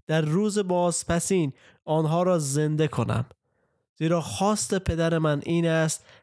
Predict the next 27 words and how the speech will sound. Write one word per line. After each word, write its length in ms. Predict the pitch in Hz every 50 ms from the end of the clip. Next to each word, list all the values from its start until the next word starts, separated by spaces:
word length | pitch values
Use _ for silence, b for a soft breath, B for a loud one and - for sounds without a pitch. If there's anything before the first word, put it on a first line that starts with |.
| B _
که 100 | - 143
هر 400 | 120 - - - 160 165 180 180
کس 480 | 180 - 147 123 117 123 - - - -
پسر 340 | - 131 - - 151 165 170
را 200 | 165 170 170 160
می‌بیند 600 | 156 151 147 139 139 139 139 135 131 131 135 B B B B B -
و 80 | 143 139
به 100 | 131 139
او 180 | 147 156 165 -
ایمان 520 | 185 175 160 156 160 156 156 160 160 156
می‌آورد 560 | 151 147 139 131 127 123 123 123 123 123 120
صاحب 440 | - - - 139 127 127 135 131 131
حیات 680 | 131 127 - - - 147 147 147 156 151 160 156 - 160
جاودانه 840 | 147 139 135 - 151 143 143 143 139 135 - - 139 135 135 131 131
گردد 460 | 123 123 110 110 - - - - - _ _ _ _ _ _ _ _ _ _ _ _
و 60 | -
من 300 | 139 147 165 180 196 185 180 b b b b b _
او 160 | - 180 180
را 160 | 180 185 185
در 160 | 175 175 165
روز 380 | 156 143 139 147 151 151 139 143
بازپسین 880 | 147 139 139 139 135 139 139 131 - - 139 135 127 - 147 147 147 143
زنده 340 | 131 143 135 135 131 139
خواهم 380 | 135 - - 123 120 - 123 127
کرد.» 480 | - - - 139 135 135 - - - _ _ _ _ _ _ _ _ _ _ _ _ _ _ -
پس 220 | 147 147 - -
یهودیان 640 | 175 170 156 160 175 170 160 180 180 185 196 196